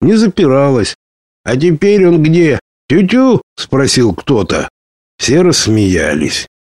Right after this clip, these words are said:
"Месяц назад отдала мужчине, которого люблю. Кому?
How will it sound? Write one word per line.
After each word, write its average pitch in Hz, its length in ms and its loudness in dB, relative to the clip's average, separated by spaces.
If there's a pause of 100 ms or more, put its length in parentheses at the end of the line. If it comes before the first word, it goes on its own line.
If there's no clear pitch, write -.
(440)
"Месяц 208 460 0
назад 190 480 2 (140)
отдала 185 380 2
мужчине, 170 680 0 (140)
которого 135 520 0
люблю. 143 460 2 (680)
Кому? 220 440 2